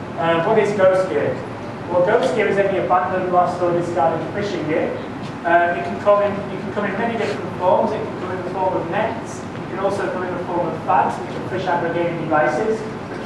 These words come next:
float on the surface and collect lots of fish. And it can also come in the form of, uh, also come in the form of traps and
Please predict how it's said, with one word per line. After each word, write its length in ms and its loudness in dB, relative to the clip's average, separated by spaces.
float 240 2
on 160 -2
the 140 -6
surface 420 0
and 600 -6
collect 280 -2
lots 240 -6
of 140 -6
fish. 320 0
And 120 0
it 80 0
can 100 0
also 340 2
come 120 -2
in 100 -2
the 120 -2
form 300 6
of, 200 2
uh, 760 4
also 320 2
come 180 0
in 200 -2
the 80 -6
form 240 0
of 180 0
traps 300 -2
and 100 -4